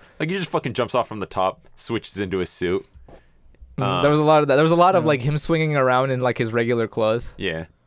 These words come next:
Speaker 1: 'Cause, you know, at that point,
Speaker 2: Yeah,
Speaker 1: what the fuck's the
Speaker 2: 'cause, yeah,
Speaker 1: point?
Speaker 2: because, yeah,
Speaker 3: Yeah.
Speaker 2: because everybody knows who he is. So, yeah, he's just, like, out in the open.
Speaker 1: Yeah.
Speaker 3: And then right there, obviously, we, uh,
Speaker 1: We
Speaker 3: we
Speaker 1: get
Speaker 3: get the first fight scene
Speaker 1: Oh,
Speaker 3: of the movie.
Speaker 1: what a great fight scene. Th-, with Alfred Molina looking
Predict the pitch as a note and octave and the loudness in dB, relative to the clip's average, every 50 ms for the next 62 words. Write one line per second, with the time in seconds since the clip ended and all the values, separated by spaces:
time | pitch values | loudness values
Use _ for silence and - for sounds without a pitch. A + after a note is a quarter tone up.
0 | _ _ _ - E3 D3+ D3+ - _ - C3 C#3 D3 C3+ C#3+ C#3+ D#3+ D3 D3 - | _ _ _ -8 -8 -8 -8 -16 _ -14 -10 -8 -6 -6 -6 -4 -2 -4 -4 -2
1 | - D#3+ D#3 D3+ C#3+ C3+ C3+ C3 D#3+ D#3 D#3+ D3+ C#3+ D#3+ E3+ E3+ C#3+ C#3+ C#3+ C#3+ | -2 2 4 4 4 4 4 4 4 4 4 4 6 6 6 6 6 4 2 2
2 | D#3 C#3 - E3+ C#3+ B2 D3+ D#3 C#3+ C3 B2+ C#3 C3+ C#3 C#3+ C#3+ C#3 C#3 C3+ C3 | 2 4 4 2 4 4 4 4 4 4 2 2 0 0 0 2 0 0 0 0
3 | C3+ C3+ C3 A#2+ B2 B2 B2 A#2+ B2 B2 A#2+ A2+ - B2+ B2 A#2 A#2 A2+ A#2 A2+ | 0 0 0 0 0 0 0 0 0 0 0 -2 -2 -2 -2 0 0 -2 -2 -4
4 | A#2+ A#2 A2+ - B2 A2+ A2 - C3+ - - _ _ _ _ _ _ _ _ _ | -6 -8 -8 -8 -8 -8 -8 -10 -12 -18 -20 _ _ _ _ _ _ _ _ _
5 | _ _ _ _ _ _ _ _ _ _ _ _ - - A2+ A#2 A#2 A#2 A#2 A2+ | _ _ _ _ _ _ _ _ _ _ _ _ -4 -2 -2 -2 -2 -2 -2 -2
6 | A2+ G#2+ - - B2 A#2+ A#2+ A2+ G2+ F2+ E2 D2+ - - - _ - - A2+ A#2+ | -2 -2 -2 -4 -6 -6 -6 -8 -8 -8 -10 -12 -16 -20 -20 _ -10 -6 -6 -4
7 | A#2+ B2 B2+ B2 A#2+ - - A2+ A2 G#2+ G#2+ G#2 A2 G#2+ G2 - G#2+ G#2+ G#2 G#2 | 0 0 0 0 0 -2 -2 0 0 2 0 0 0 -4 -6 -4 -4 -4 -2 -2
8 | G2+ G2+ G2 F#2 F2+ F2+ G2+ G#2+ - - _ - - F#2 A2+ A2+ B2+ A#2 G#2+ - | 0 0 0 0 0 0 -2 -4 -8 -16 _ -16 -10 -8 -6 -2 -2 -2 -2 -2
9 | A2+ A2 G#2 - C3+ B2+ A#2 A2 - - A2+ G#2 G2+ - - A2 G#2+ A2 A#2 A#2 | -2 -2 -2 0 0 0 0 0 -2 -2 -2 -2 -2 -2 -6 -4 -4 -4 -6 -8
10 | _ - - G#2 F#2 D#2+ A2+ G#2 G#2 G2 G2 F#2+ F#2+ G2+ G#2+ B2+ D3 G2 D#2+ F2 | _ -10 -8 -6 -6 -4 -4 -4 -2 -2 -2 -2 -2 -2 -2 -2 -4 -4 -4 -6
11 | E2+ - - - - - - - C#2 E2+ F2+ _ _ _ _ _ _ _ _ _ | -8 -10 -10 -14 -14 -14 -16 -18 -18 -18 -18 _ _ _ _ _ _ _ _ _
12 | - - - - - - - _ - - A2 G#2+ A2 - A#2+ A#2 A2 - - - | -20 -20 -20 -20 -20 -20 -20 _ -20 -16 -14 -12 -10 -6 -4 -4 -4 -4 -4 -2
13 | C#3+ C#3 B2 A#2+ A2+ G#2 F#2+ F#2 F2+ F2+ F2 F2+ F#2 - - A#2 C3 C3 B2 - | -2 -2 -2 -2 -6 -6 -6 -4 -4 -4 -4 -6 -8 -8 -4 -2 -2 -2 -2 -2
14 | A#2 A2 G#2 - | -6 -8 -8 -8